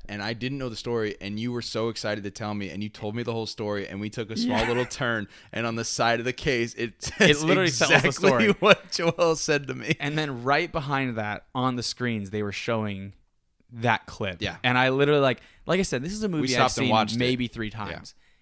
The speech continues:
Speaker 2: And I stopped and watched that, and I was like, like, that was a very emotional moment seeing all that, because it was like,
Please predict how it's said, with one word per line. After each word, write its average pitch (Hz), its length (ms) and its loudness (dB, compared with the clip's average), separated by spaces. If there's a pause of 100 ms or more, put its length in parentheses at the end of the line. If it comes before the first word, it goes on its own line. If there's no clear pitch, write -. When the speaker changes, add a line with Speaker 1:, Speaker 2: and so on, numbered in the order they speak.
(280)
Speaker 2:
And 117 240 -6
I 117 100 -6
stopped 147 300 -6
and 127 100 -8
watched 120 160 -4
that, 104 140 -6
and 110 80 -6
I 107 80 -4
was 123 120 -6
like, 113 280 -8 (160)
like, 120 320 -2
that 143 260 2
was 170 140 -4
a 165 80 -6
very 120 420 -2
emotional 113 500 -6
moment 160 420 -2
seeing 135 260 -6
all 123 80 -4
that, 113 160 -8
because 117 180 -10
it 117 60 -6
was 110 100 -8
like, 107 240 -10